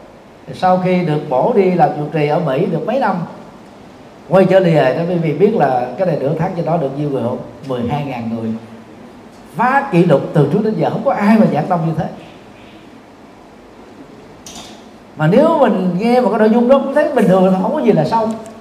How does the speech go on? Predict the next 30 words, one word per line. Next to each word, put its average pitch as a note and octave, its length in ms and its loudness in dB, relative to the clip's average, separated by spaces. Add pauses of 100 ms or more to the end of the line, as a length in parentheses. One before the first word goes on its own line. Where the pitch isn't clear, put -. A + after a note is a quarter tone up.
(600)
<laughs> E3+ 100 -4 (300)
Người C3+ 120 -8
đã D3 140 -2
đáp A#3 180 -4
ứng D#4 200 0
được F#3 140 2
cái F3 100 0
nhu E3 180 2
cầu A2 160 -4 (1120)
của B2 100 -2
người E3 200 0
nghe. C3+ 160 -4 (380)
Cái D#3+ 100 -2
đó F3+ 80 0
tôi C#3+ 100 -6
gọi A#2+ 140 0
là A#2 100 0
tâm E3 340 2
lý F3+ 80 6
lứa A#3 240 2
tuổi. - 220 -4 (240)
<clears throat> - 60 -12 (2500)
Cách C#4 180 6
giảng F3 140 2
thứ C#4+ 120 2
hai A3 300 4
đó B3 120 2 (420)
là C#3 300 0
nội D3 340 2
dung B3 300 2